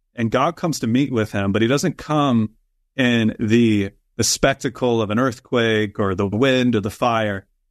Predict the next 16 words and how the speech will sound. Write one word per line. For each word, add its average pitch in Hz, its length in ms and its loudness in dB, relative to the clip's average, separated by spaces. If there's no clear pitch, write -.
He 123 100 0
comes 131 460 0
in 110 200 -2
literally 131 300 0
how 117 280 0
it 101 60 -8
reads 110 380 0
in, 98 180 -2
in 110 140 -4
Hebrew. 107 400 2
He 110 100 2
comes 131 320 -2
in 110 80 0
a 104 80 -4
thin 117 280 -2
silence. 95 640 -4